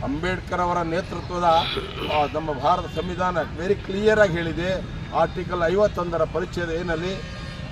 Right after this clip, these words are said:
ಭಾರತದ ಪ್ರತಿಯೊಬ್ಬ ನಾಗರಿಕನ ಮೂಲಭೂತ ಕರ್ತವ್ಯ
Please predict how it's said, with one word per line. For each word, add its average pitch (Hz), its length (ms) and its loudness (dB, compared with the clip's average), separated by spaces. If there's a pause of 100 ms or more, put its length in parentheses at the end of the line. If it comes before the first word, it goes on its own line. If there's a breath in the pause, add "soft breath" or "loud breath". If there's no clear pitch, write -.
(260)
ಭಾರತದ 202 680 6
ಪ್ರತಿಯೊಬ್ಬ 202 720 2
ನಾಗರಿಕನ 185 800 0
ಮೂಲಭೂತ 202 640 2
ಕರ್ತವ್ಯ 160 640 0